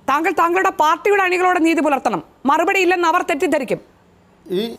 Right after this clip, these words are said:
Speaker 2: ഞങ്ങളുടെ പാർട്ടിയുടെ അണികളോട് നീതി പുലർത്തുന്ന മനോരമ വഴിയല്ല, അത് നിങ്ങൾ ആദ്യം മനസ്സിലാക്കണം.
Speaker 1: അതിനുകൂടി വേണ്ടിയാണ്
Speaker 2: മലയാള
Speaker 1: മനോരമയുടെ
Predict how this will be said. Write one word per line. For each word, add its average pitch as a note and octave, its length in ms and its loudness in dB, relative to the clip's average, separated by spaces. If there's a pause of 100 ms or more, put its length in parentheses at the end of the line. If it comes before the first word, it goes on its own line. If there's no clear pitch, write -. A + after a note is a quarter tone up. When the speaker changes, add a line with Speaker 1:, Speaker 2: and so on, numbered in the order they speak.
(760)
Speaker 2:
ഞങ്ങളുടെ A3 460 -2
പാർട്ടിയുടെ G3+ 580 0
അണികളോട് F3 440 0 (140)
നീതി F3+ 280 -2
പുലർത്തുന്ന E3 420 -2
മനോരമ F3+ 420 -2
വഴിയല്ല, C3+ 360 -2 (1400)
അത് F#3 120 0
നിങ്ങൾ G3 220 2
ആദ്യം F3+ 240 -2
മനസ്സിലാക്കണം. D#3 340 0
Speaker 1:
അതിനുകൂടി F#4 460 0
വേണ്ടിയാണ് F4+ 460 0
Speaker 2:
മലയാള E4+ 120 2
Speaker 1:
മനോരമയുടെ F4+ 340 2